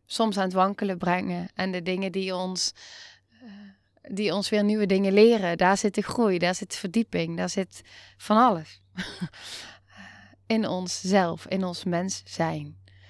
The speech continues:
Oké. Ik ga een paar voorbeeldjes met je delen. En, eh, ik ben benieuwd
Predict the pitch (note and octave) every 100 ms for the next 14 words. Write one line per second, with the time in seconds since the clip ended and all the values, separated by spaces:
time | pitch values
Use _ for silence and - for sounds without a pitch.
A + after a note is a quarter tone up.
0 | - - - - - - - _ _ _
1 | - D3+ D#3+ - - - _ _ _ _
2 | _ _ _ _ _ - - _ _ _
3 | _ _ _ _ _ _ A3+ G#3 G#3+ G#3
4 | G#3 F#3+ F3+ - - - - F#3 E3+ F3
5 | E3+ E3 E3 E3+ A#3 D#4+ _ _ _ _
6 | _ _ _ F#3+ F#3+ F3+ F3+ F3+ F3+ G3
7 | G3 G3 F3+ F3 F#3+ B3 -